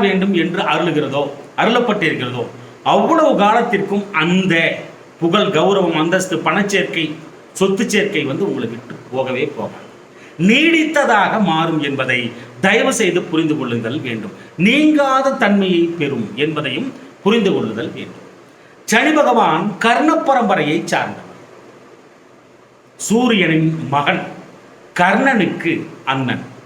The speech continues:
ஆகச்சிறந்த உழைப்புக்கு இவரே அதிபதி.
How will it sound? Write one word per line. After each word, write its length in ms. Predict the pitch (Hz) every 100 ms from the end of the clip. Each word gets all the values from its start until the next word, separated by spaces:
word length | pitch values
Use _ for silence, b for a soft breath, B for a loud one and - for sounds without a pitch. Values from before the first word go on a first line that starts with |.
| - - - - - - - - - _ - - - 180
ஆகச்சிறந்த 800 | 269 302 302 - 262 226 202 185 233 143 180
உழைப்புக்கு 640 | 285 320 - - - 202 143 - 123 190
இவரே 280 | 214 277 277 277
அதிபதி. 360 | 165 165 127 -